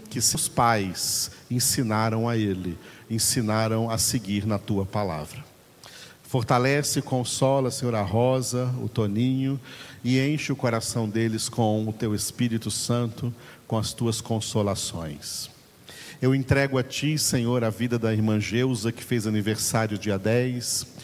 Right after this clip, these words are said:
do Wesley, que fez aniversário sexta-feira, dia doze, do Newton, que está aqui, fez aniversário ontem, dia treze, e do Steven, que faz aniversário amanhã, lá em Michigan, nos Estados Unidos.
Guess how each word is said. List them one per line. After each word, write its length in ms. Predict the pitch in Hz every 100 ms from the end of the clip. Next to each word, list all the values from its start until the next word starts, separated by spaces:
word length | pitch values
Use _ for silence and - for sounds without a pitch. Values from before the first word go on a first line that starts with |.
| - -
do 160 | 113 117
Wesley, 580 | 117 127 127 117 123 123
que 120 | 117
fez 220 | - 113
aniversário 760 | 110 104 107 - - 110 110 104
sexta-feira, 720 | - 123 117 107 - 120 110
dia 160 | 104 92
doze, 560 | 110 127 127 110 123 127 - - - -
do 140 | - 113
Newton, 540 | 117 143 139 - 135
que 100 | 120
está 180 | - 101
aqui, 380 | 98 - 123 127
fez 320 | 127 120 110
aniversário 640 | 110 107 107 - 113 107
ontem, 420 | 104 123 131 127 107
dia 200 | 107 98
treze, 680 | 117 120 135 131 107 135 127 - - - -
e 60 | 131
do 140 | 170
Steven, 520 | 165 - 156 160 156
que 140 | 160 160
faz 400 | - 135 139 123
aniversário 640 | 127 120 120 - 120 123
amanhã, 600 | 120 120 107 107 110 120 120 - - - -
lá 220 | 120 143
em 80 | 131
Michigan, 640 | 123 127 - 131 120 120
nos 180 | 113 110
Estados 340 | - 110 107
Unidos. 520 | 110 101 85 87 -